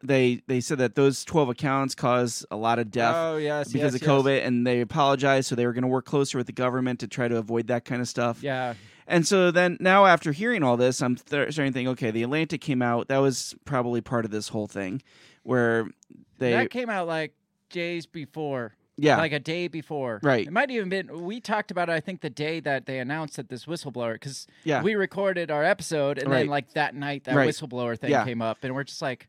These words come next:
Speaker 2: "Why wasn't this available when we talked about this, like,
Speaker 1: Right.
Speaker 2: two hours ago?"
Speaker 1: Yeah, exactly. So n-,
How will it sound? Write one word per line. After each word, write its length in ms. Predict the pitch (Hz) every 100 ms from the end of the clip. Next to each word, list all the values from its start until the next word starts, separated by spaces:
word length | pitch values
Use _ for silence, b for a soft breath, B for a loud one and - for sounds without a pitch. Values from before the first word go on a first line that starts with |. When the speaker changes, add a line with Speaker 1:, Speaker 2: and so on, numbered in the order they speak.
| _
Speaker 2:
"Why 100 | 156
wasn't 220 | 185 214 214
this 140 | 208 - -
available 500 | 175 170 175 185 185
when 80 | 175
we 80 | 165
talked 280 | 175 190 -
about 180 | 175 170
this, 120 | 170
like, 80 | 160
Speaker 1:
Right. 180 | 143 -
Speaker 2:
two 180 | 226
hours 320 | 208 220 226 156
ago?" 160 | 131 104
Speaker 1:
Yeah, 140 | 156
exactly. 460 | 123 139 135 113 107
So 380 | 160 160 151 147
n-, 140 | 165